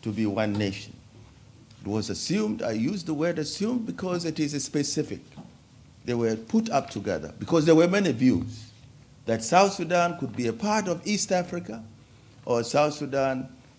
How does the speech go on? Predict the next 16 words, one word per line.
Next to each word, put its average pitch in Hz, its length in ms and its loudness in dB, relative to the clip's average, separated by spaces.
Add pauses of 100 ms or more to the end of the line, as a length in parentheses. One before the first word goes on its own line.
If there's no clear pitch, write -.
(200)
could 160 240 4
be 107 280 -2 (220)
an 110 160 -4
independent 180 720 -4
state, 240 460 0 (480)
or 151 160 4
South 156 320 2
Sudan 131 420 0
could 117 180 -6
be 127 120 0
annexed 185 640 0
with 117 180 -4
North 127 260 2
Sudan 110 560 -4
to 107 100 -8
form 127 400 0